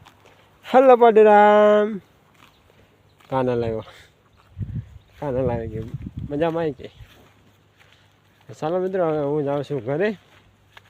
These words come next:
તો જો આપણે નાઈને થઈ ગયા છીએ રેડી, એક, એકદમ ઓકે.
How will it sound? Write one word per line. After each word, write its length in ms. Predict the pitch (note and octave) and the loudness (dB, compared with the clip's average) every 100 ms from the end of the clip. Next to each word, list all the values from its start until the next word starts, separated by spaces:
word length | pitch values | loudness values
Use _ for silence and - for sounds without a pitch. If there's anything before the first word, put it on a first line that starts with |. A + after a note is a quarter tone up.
| _ _ - - - _ _ _ _ _ _ _ _ _ _ - | _ _ -20 -18 -20 _ _ _ _ _ _ _ _ _ _ -14
તો 120 | D#3 | -6
જો 100 | E3+ | 2
આપણે 300 | F#3+ G3 F#3+ | 2 2 0
નાઈને 440 | D#3+ E3 G3+ G3+ | 0 0 0 0
થઈ 120 | E3+ G3 | 0 0
ગયા 220 | G3 F#3+ | 2 0
છીએ 320 | F#3+ G3 E3+ | 2 2 2
રેડી, 220 | E3+ G#3+ | 4 4
એક, 300 | G#3+ G3+ - | 4 2 -2
એકદમ 580 | G3+ G3 F#3+ G3 F3+ F3 | 0 0 0 -2 -2 -6
ઓકે. 420 | F3 - A3+ A#3 | -8 -4 -2 -2